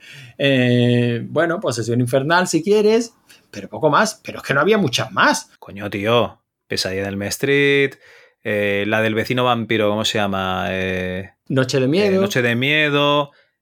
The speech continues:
Speaker 1: Jóvenes
Speaker 2: eh,
Speaker 1: Ocultos.
Speaker 2: Jóvenes Ocu-, si es que hay un montón, tío, en los ochenta de este estilo.
Speaker 1: Joder, pero es que
Speaker 2: Pero
Speaker 1: ahora te vas
Speaker 2: muchísimas.
Speaker 1: a, te vas a, mm, yo qué sé, a, a, a terror, eh, <laughs> Netflix o terror, Amazon Prime,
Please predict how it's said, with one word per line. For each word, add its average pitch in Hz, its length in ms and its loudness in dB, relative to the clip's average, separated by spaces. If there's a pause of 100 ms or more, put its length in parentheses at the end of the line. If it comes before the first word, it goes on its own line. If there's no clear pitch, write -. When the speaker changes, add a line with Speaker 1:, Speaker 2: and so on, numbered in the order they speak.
Speaker 1:
Jóvenes 127 400 2
Speaker 2:
eh, 98 100 0
Speaker 1:
Ocultos. 185 640 0 (100)
Speaker 2:
Jóvenes 117 500 0
Ocu-, 127 200 -4
si - 140 -6
es - 60 -10
que 104 80 -6
hay 107 100 -2
un 113 80 -2
montón, 127 480 0
tío, 117 340 2
en 120 140 2
los 104 140 2
ochenta 107 360 0
de 107 60 4
este 113 160 -2
estilo. 113 500 0 (240)
Speaker 1:
Joder, 110 280 -2
pero 123 180 0
es 110 60 -4
que 98 80 -4
Speaker 2:
Pero 113 80 2
Speaker 1:
ahora 113 120 0
te 120 120 0
vas 117 100 2
Speaker 2:
muchísimas. 117 480 0
Speaker 1:
a, 127 60 -10
te 123 100 -4
vas 110 300 0
a, 123 420 4
mm, 127 1300 -2
yo 123 160 -4
qué 117 80 0
sé, 135 260 2
a, 110 600 -2
a, 131 40 2
a 123 100 -2
terror, 131 560 2
eh, 107 220 -4 (440)
<laughs> 156 380 2
Netflix 151 640 0
o 127 180 0
terror, 135 340 2
Amazon 135 340 0
Prime, 165 380 0